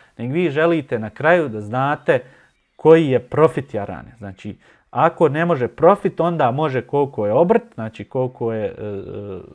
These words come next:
sredstava obrnuto, ali vas interesuje profit. Vi morate znati u Google Analyticsu profit per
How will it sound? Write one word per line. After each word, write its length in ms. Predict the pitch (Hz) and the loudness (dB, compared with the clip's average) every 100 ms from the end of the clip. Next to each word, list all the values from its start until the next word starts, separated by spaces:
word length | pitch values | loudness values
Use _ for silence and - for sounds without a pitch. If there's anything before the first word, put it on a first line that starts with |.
| - - _ - - | -20 -20 _ -20 -20
sredstava 720 | - 117 - 127 156 131 110 | -16 -12 -4 0 2 0 -2
obrnuto, 760 | - 156 208 208 196 185 160 135 - _ - | -6 -2 -2 0 -2 0 -2 -2 -10 _ -6
ali 220 | 117 110 | -2 2
vas 380 | 135 180 143 165 | 4 4 4 -4
interesuje 440 | 156 127 117 113 | -8 -8 -8 -12
profit. 400 | - 104 98 - | -8 -8 -8 -8
Vi 160 | 175 165 | -6 -4
morate 560 | 165 170 151 143 110 | 0 2 2 0 -6
znati 380 | 110 165 143 113 | -4 -2 -2 -6
u 20 | |
Google 320 | 113 151 139 | -4 -4 -2
Analyticsu 840 | 120 110 110 143 170 151 - 135 123 - _ - | -4 -6 -4 -4 -4 -8 -8 -8 -8 -12 _ -2
profit 400 | 143 180 175 127 - | 4 4 2 -8 -6
per 200 | 127 | -6